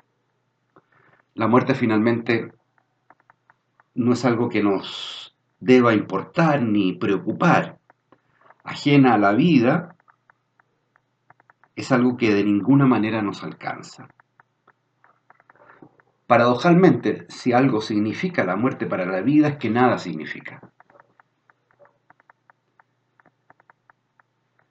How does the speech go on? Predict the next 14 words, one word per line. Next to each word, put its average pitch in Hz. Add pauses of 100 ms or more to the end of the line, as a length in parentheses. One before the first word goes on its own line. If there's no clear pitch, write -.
(120)
Pero 139
más 208
todavía, 107
¿no? 120
El 123 (380)
argumento 147
de 107 (460)
Epicuro 123
y 127
Lucrecio, 113 (1600)
al 95
plantear 135
la 110
mutua 113